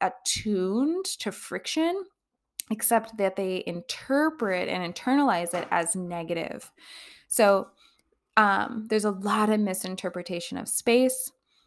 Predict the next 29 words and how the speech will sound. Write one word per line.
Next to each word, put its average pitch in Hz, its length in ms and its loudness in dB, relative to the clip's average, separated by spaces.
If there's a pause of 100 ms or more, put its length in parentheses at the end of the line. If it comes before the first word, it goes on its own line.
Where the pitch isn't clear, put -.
(300)
And 254 380 4 (140)
a 240 80 6
lot 262 260 2
of 392 140 2
times 180 600 -2
what 208 140 -2
we 202 140 0
can 202 220 -4
see 208 340 -2
is 185 340 -4
that 180 440 -2
for 220 100 0
people 277 340 0
with 320 180 0
anxious 208 460 -2
attachment, 190 880 -6
they 214 100 0
have 240 360 4
pretty 330 200 -2
clingy 202 560 -4
behavior. 190 800 -6 (420)
So 226 500 6
I 226 100 4
want 240 300 4
you 285 60 -2
to 277 80 4
think 233 240 -4
again 208 960 0 (140)
about 196 500 6